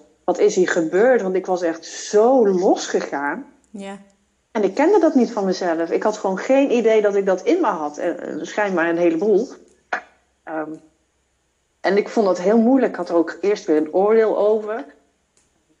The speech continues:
Speaker 1: Totdat een vriendin mij zei, "Maar ja, woede-energie is uiteindelijk een vorm van creatiekracht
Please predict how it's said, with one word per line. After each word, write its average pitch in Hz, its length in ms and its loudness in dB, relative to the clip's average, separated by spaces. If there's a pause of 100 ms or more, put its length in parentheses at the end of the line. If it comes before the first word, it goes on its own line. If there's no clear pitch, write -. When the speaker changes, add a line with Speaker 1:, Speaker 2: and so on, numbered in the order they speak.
(960)
Speaker 1:
Totdat 208 340 -2
een 156 100 -4
vriendin 147 520 -2
mij 147 140 -4
zei, 147 200 -6
"Maar 151 120 -8
ja, 151 160 -2
woede-energie 160 840 2
is - 380 -2
uiteindelijk 165 840 -4 (120)
een 160 140 -4
vorm 170 340 0
van 170 160 -2
creatiekracht 180 1300 -2